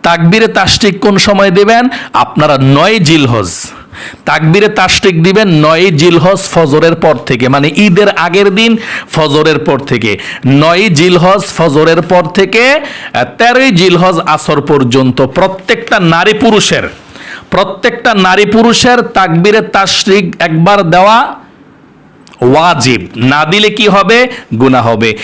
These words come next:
এই জন্যে তাকবীরে তাশরিক আপনারা অবশ্যই দিতে হবে, তাকবীরে তাশরিক, ঠিক আছে? তাকবীরে তাশরিক কিভাবে দিতে হয় আমি আবারও বলে দিচ্ছি। নয় জিলহজ ফজরের পর থেকে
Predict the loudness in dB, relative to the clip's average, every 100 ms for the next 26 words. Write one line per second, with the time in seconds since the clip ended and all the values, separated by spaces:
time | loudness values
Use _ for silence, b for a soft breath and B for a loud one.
0 | B -2 0 0 2 2 0 -2 B -4
1 | -2 0 0 2 0 0 -2 -2 -2 -2
2 | -2 -2 -2 -2 0 0 2 0 2 2
3 | 2 0 0 0 0 B B -2 0 0
4 | 0 0 -2 0 -2 0 0 2 0 -2
5 | -2 -2 -4 -6 -4 -2 0 -2 -4 -4
6 | B B _ -2 0 2 2 0 -2 -2
7 | -2 -2 0 0 2 2 2 0 -2 -2
8 | 0 0 2 2 0 2 0 2 0 -2
9 | -6 -6 B B B 0 2 2 0 0
10 | 2 2 2 2 -2 0 0 2 2 0
11 | 0 -2 -2 -4 -4 -4